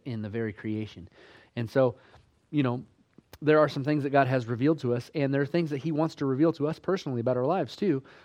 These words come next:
so that we can, uh, continue to make good decisions and follow after him.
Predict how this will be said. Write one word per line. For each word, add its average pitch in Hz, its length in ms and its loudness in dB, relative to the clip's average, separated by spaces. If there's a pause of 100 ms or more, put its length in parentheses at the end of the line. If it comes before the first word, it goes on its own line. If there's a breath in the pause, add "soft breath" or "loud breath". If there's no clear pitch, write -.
so - 140 -8
that 151 80 0
we 151 140 0
can, 135 280 -2 (300)
uh, 127 200 -6
continue 156 420 0
to 139 60 2
make 131 160 -2
good 131 120 -2
decisions 113 440 -6
and 107 120 -12
follow 113 260 -2
after 107 220 -10
him. 110 220 -8